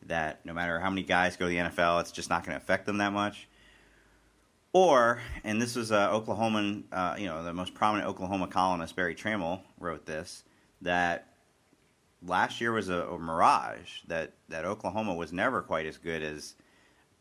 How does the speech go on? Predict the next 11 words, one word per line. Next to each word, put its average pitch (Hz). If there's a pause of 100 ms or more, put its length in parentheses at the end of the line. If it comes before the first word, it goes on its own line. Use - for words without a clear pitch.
(240)
top 76
four 85
in 82
the 76
country. 87 (220)
They 85
play, 95
they're 87
fortunate 101
to -
play 85